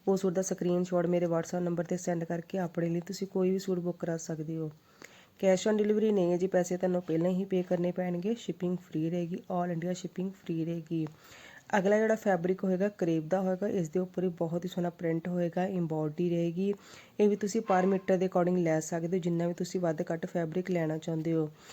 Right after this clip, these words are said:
ਕਲਰ ਇਹਨਾਂ ਵਿੱਚ ਬਹੁਤ ਹੀ ਪਿਆਰੇ ਨੇ, ਕੋਈ ਵੀ ਸੂਟ ਤੁਸੀਂ ਇਹਨਾਂ ਵਿੱਚੋਂ ਬਾਏ ਕਰ ਸਕਦੇ ਹੋ।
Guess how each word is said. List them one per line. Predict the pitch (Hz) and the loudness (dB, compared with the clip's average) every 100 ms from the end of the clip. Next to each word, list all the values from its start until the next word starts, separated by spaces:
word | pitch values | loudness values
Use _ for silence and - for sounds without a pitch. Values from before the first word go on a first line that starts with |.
| - - - | -20 -20 2
ਕਲਰ | 190 190 | 6 6
ਇਹਨਾਂ | 190 190 190 | 6 4 2
ਵਿੱਚ | 190 175 | 0 -2
ਬਹੁਤ | 165 160 170 | -2 -2 -2
ਹੀ | 190 | 0
ਪਿਆਰੇ | 185 175 185 | 0 2 0
ਨੇ, | |
ਕੋਈ | 196 180 175 | 0 0 2
ਵੀ | 180 | 0
ਸੂਟ | 180 170 170 | -2 -2 -4
ਤੁਸੀਂ | 170 - 175 | -6 -2 0
ਇਹਨਾਂ | 170 | 2
ਵਿੱਚੋਂ | 170 170 165 | 0 -2 -2
ਬਾਏ | 170 | -2
ਕਰ | 156 156 | -2 -4
ਸਕਦੇ | 156 156 151 147 151 | -4 -4 -4 -4 -4
ਹੋ। | 151 | -4